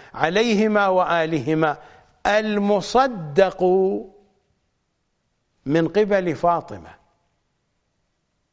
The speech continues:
والمؤدي بنا، المؤدي إلى طهارتنا تكوينا وتشريعا. وعرضت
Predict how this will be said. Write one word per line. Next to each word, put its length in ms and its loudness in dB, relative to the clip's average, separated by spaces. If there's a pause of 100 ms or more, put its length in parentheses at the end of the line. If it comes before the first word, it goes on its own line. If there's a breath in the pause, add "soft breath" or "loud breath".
(560 soft breath)
والمؤدي 1800 2 (560)
بنا، 680 0
المؤدي 760 -2
إلى 280 2 (400)
طهارتنا 920 -2 (340 soft breath)
تكوينا 720 0
وتشريعا. 800 -8 (2250)
وعرضت 920 -2